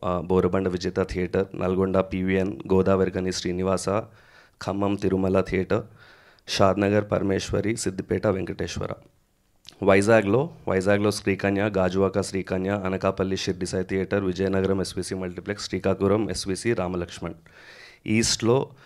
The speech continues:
రాజమండ్రి గీతా అప్సర, కాకినాడ పద్మప్రియ, అమలాపురం వెంకట్రామ, మండపేట సప్తగిరి, పెద్దాపురం లలిత, జగంపేట రాజవేణి. వెస్ట్లో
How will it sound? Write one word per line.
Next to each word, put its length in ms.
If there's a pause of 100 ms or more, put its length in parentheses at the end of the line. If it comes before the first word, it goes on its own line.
(420)
రాజమండ్రి 540
గీతా 200
అప్సర, 340
కాకినాడ 520
పద్మప్రియ, 760
అమలాపురం 540
వెంకట్రామ, 840 (320)
మండపేట 500
సప్తగిరి, 760 (100)
పెద్దాపురం 540
లలిత, 540
జగంపేట 440
రాజవేణి. 600 (640)
వెస్ట్లో 720